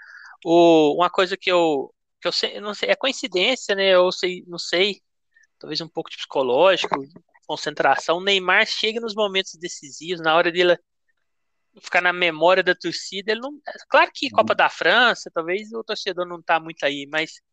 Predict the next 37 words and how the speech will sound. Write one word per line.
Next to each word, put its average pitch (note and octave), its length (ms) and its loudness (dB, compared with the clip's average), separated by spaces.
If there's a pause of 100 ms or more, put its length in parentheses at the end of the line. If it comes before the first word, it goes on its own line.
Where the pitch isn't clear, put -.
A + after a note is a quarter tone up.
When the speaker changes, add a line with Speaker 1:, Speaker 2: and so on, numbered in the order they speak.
(280)
Speaker 1:
sempre - 420 -4
que - 60 -6
chega A3+ 240 0
numa G#3 180 2
semifinal, E3+ 840 -2
alguma E3 260 2
coisa E3+ 240 -6
assim, F#3+ 300 -14
ele G#3 160 -6
machuca G3+ 720 -2
ou F3+ 200 0
ele F3+ 80 -2
tá F#3 120 0
suspenso. G#3 920 -2
Speaker 2:
É, F#2+ 40 -2 (180)
nunca A2 380 0
tá, G2 300 2
é F#2+ 160 2
verdade, G#2 580 -2
ele G#2+ 80 -4
Speaker 1:
Nunca A2 140 2
Speaker 2:
nunca G3 120 0
Speaker 1:
tá. D#3 280 2
Speaker 2:
participa, - 420 -18
é. - 100 -12 (960)
Speaker 1:
Então, G3 220 0
assim, G#3 160 -6
acaba G3 260 0
que A#3 100 0
o A3+ 60 2
Mbappé G#3 400 2
fez F#3 180 -6
o F#3 120 -4 (180)
go-, F#3+ 200 -2
o F#3+ 40 -4
gol, G#3+ 560 4 (320)
não, E3 420 -18